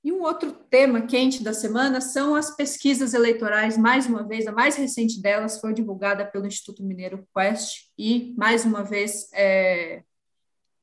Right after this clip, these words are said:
indica o favoritismo de Lula em relação ao presidente Jair Bolsonaro. Ele aparece, é, com cerca de quarenta por cento das intenções de voto no primeiro turno, vence todos os candidatos no segundo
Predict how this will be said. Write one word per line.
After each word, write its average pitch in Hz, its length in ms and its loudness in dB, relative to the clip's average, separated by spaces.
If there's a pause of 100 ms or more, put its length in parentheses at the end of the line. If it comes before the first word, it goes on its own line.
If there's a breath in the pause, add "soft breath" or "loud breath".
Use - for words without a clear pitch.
(100)
indica 226 680 6
o 180 60 -6
favoritismo 190 680 -6
de 202 120 -4
Lula 202 380 -2
em 214 80 -6
relação 196 420 -4
ao 190 100 -8
presidente 190 400 -10
Jair 190 140 -6
Bolsonaro. 190 540 -2
Ele 214 100 0
aparece, 190 720 -4
é, 180 280 -2 (160)
com 190 180 -4
cerca 196 280 -8
de - 80 -14
quarenta 196 260 -4
por 196 160 -12
cento 196 300 -8
das 180 160 -12
intenções 185 440 -12
de 180 60 -14
voto 180 380 -10
no 180 120 -14
primeiro 180 380 -12 (160)
turno, 269 420 4 (220 loud breath)
vence 240 500 0
todos 226 440 0
os 185 400 -8
candidatos 185 920 -8
no 190 140 -8
segundo 180 320 -10